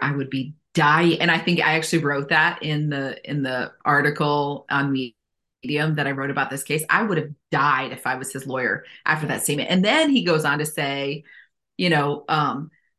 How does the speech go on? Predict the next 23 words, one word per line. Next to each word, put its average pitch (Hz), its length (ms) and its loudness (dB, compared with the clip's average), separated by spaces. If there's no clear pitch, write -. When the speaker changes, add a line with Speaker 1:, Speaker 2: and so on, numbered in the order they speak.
Speaker 1:
"Come 247 260 6
at 262 240 4
me. - 360 -6
I'm 208 440 2
sitting 214 340 0
in 190 120 0
a 156 120 2
thirty, 214 640 0
you 170 80 -2
know, 139 140 -2
or 139 180 0
a 143 80 -4
three 226 240 2
hundred 202 260 2
million 196 240 -2
dollar 180 300 4
paid 185 260 -2
for 214 120 2
Speaker 2:
Bring 214 120 4
it. 202 80 4
Speaker 1:
building." 143 280 -2
And 143 80 -4
I'm, 156 200 -2